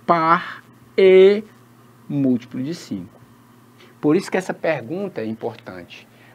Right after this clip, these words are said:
Para o nosso caso, eu posso ter um dia que é tanto sábado quanto domingo? Não. Então, não há que se falar nesse cálculo. Porque se houvesse,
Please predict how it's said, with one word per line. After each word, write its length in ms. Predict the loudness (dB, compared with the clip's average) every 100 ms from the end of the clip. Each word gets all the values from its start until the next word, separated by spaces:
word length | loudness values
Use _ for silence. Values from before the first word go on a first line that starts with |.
| _
Para 180 | -2 0
o 20 |
nosso 280 | -2 -8 -12
caso, 520 | -6 0 2 0 -4 -10
eu 160 | -8 -6
posso 380 | -4 -4 -4 -10
ter 240 | -6 -6
um 180 | -6 -10
dia 280 | -10 -12 -10
que 140 | -10
é 40 |
tanto 320 | -8 -8 -8 -12
sábado 520 | -10 0 2 2 -4
quanto 320 | -12 -16 -10
domingo? 320 | -4 -4 -4 -8
Não. 380 | -2 4 4 2 -6 -14 -8
Então, 320 | -8 -6 -6
não 240 | -6 -8
há 80 | -8
que 80 | -10
se 80 | -10
falar 340 | -6 -4 -4
nesse 240 | -6 -10
cálculo. 460 | -14 -10 -10 -12 -20 _ _ -20 -14 -8
Porque 260 | -4 -4
se 140 | -2 -2
houvesse, 560 | 0 0 -2 -4 -14